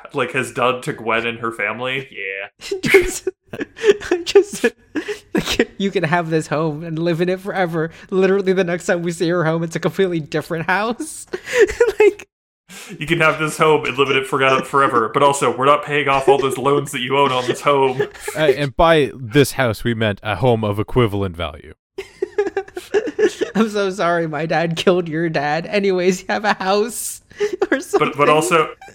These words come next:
Speaker 1: but, but also, we have to move you because this is the blacksmith's house, and I'm pretty
Speaker 2: <laughs>
Speaker 1: sure you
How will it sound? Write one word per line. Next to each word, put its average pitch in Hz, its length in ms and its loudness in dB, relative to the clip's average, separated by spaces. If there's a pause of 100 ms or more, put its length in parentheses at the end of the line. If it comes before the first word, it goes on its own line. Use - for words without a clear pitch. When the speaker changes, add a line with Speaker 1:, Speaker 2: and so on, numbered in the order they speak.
(200)
Speaker 1:
but, 160 220 0
but 143 120 4
also, 143 340 2
we 147 120 0
have 151 140 2
to 170 80 0
move 135 260 -4
you 156 160 -2
because 139 240 -8
this 135 120 -6
is 151 80 -6
the 131 80 -10
blacksmith's 131 500 -2
house, 175 320 -4
and 127 120 -2
I'm 131 120 0 (200)
pretty 160 320 4
Speaker 2:
<laughs> 571 120 -2
Speaker 1:
sure 156 160 0
you 143 200 -4